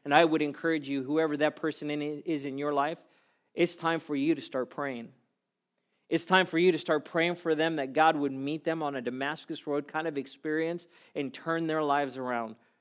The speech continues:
Those testimonies are incredible.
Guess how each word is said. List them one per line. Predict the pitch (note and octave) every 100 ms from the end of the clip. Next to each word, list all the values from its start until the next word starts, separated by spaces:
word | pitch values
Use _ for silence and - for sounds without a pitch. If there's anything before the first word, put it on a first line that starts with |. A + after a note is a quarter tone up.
| _ _ _ _ _ _ -
Those | D#3+ E3 -
testimonies | F3+ D#3 - D3 C#3+ C#3 C#3 -
are | C#3+ C#3
incredible. | C#3 D3 C#3 - - C#3 C#3 B2+ B2+ C3